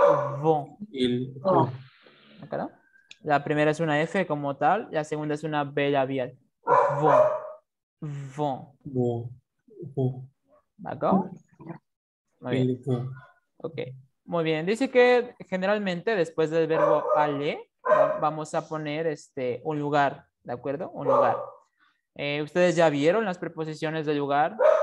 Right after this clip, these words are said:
Speaker 1: Para una ciudad, para una ciudad se utiliza ¿qué preposición?
Speaker 2: A.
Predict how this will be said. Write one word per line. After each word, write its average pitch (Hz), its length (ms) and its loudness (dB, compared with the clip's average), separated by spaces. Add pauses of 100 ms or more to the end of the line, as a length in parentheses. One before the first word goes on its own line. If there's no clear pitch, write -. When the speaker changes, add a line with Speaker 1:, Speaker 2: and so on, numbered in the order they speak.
(200)
Speaker 1:
Para 156 240 4
una 165 200 6
ciudad, 185 380 0 (1040)
para 151 200 -4
una 175 160 -8
ciudad 185 360 -8
se 180 140 -4
utiliza 160 380 -4
¿qué 175 120 -4
preposición? 156 640 -10 (1500)
Speaker 2:
A. - 280 -6